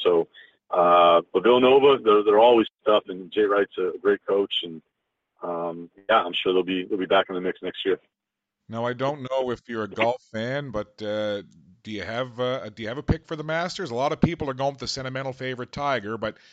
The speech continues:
Speaker 2: apparently it's, uh, one of the deeper fields in a while. Uh, you got any thoughts on it? You got a pick for us?
Speaker 1: You know what? It's, I, I am a huge golf fanatic. I mean, golf is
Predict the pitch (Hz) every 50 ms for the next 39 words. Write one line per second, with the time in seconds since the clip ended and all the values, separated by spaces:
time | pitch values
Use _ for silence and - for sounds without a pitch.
0 | _ _ - - 120 131 139 143 139 135 131 127 123 123 - - - 123 120 117
1 | 110 117 123 120 110 107 98 120 127 123 123 123 117 - 131 123 123 117 107 113
2 | 117 113 120 131 127 120 113 107 107 107 107 - 104 107 107 127 131 131 131 123
3 | - 127 131 139 139 - 143 139 151 156 147 117 110 120 117 - - 139 135 _
4 | - 156 156 170 185 - - - _ _ _ _ _ _ _ _ _ _ _ _
5 | _ _ _ _ - - - 156 151 175 202 208 214 220 214 - 160 143 123 -
6 | - - - - 143 139 117 127 147 156 147 127 117 107 104 92 - - - -
7 | 151 175 180 156 127 110 - - - - - 107 104 101 - _ _ _ - -
8 | 87 85 - 98 95 90 - _ _ - _ - - 90 90 90 90 87 87 95
9 | 104 110 101 _ - 85 98 101 101 95 90 85 82